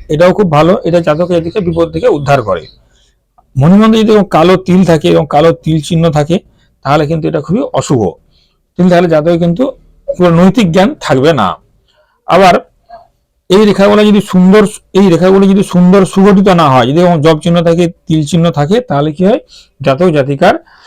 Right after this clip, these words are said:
জীবনে সাপ-, যে কোনো কাজে বাধা বিঘ্ন আসবে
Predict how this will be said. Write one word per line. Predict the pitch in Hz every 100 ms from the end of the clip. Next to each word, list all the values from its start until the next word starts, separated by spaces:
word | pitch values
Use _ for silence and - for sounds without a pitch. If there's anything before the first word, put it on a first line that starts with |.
| - _ _ _ _ _ -
জীবনে | 143 208 220
সাপ-, | - 180 - -
যে | 135
কোনো | 190 233
কাজে | 190 175 208
বাধা | 139 147
বিঘ্ন | 160 180
আসবে | 185 180 165